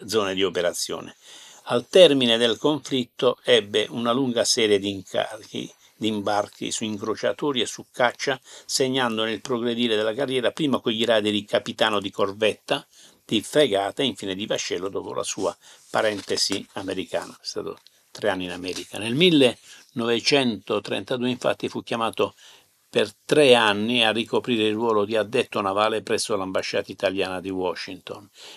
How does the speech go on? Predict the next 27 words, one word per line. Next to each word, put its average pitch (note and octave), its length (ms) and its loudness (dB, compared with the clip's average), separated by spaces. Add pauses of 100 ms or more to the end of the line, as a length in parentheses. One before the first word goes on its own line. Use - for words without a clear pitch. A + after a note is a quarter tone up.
(140)
Rientrato B2 920 0 (140)
in G#2+ 140 0
Italia G#2+ 760 0
nel G#2 260 -4
millenovecentotrentasei, G2+ 1600 -2
i - 20 2
rapporti G2+ 680 -2 (300)
si - 240 0
erano A2 200 0
un G2 60 -6
po' B2 120 -4
intorbiditi G#2 840 -2
tra G2 340 -2
Italia G2 680 0
e - 80 -14
Stati - 340 -6
Uniti, B2+ 300 -2
fu C3 180 -4 (280)
promosso A#2+ 520 -2
capo B2 440 2
di A2+ 100 -2
Stato A#2 320 0
Maggiore A#2 400 0
della G#2+ 220 2
prima A#2 220 -4
squadra G2 300 2
navale F#2 520 -2